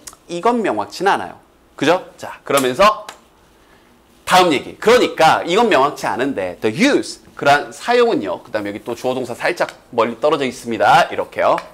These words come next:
됐죠? 뭐의 사용이냐면 자, 뭔가 이렇게 구별할 수 있는 상징과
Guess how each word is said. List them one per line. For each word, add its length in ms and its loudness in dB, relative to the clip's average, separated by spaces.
됐죠? 380 2
뭐의 300 4
사용이냐면 680 -2
자, 280 6
뭔가 180 6
이렇게 160 -2
구별할 600 6
수 240 -2
있는 360 2
상징과 960 2